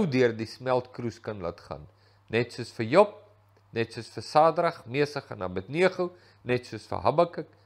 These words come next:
net soos vir Paulus, ook vir jou. Sodat daar een ding aan die ander kant kan uitkom.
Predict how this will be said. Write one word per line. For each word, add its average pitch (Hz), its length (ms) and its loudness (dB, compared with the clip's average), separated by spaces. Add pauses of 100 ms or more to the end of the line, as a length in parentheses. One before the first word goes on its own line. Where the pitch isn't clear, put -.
net 123 240 -2
soos 127 200 -12
vir 123 160 -10
Paulus, - 420 -8 (300)
ook - 240 -8
vir 90 100 -10 (100)
jou. - 60 -16 (1700)
Sodat 120 320 2
daar 131 200 6
een 190 320 4
ding 160 200 4
aan 139 80 -6
die 127 80 -4
ander 135 260 -2
kant 110 340 -8 (120)
kan 110 140 -8
uitkom. - 380 -12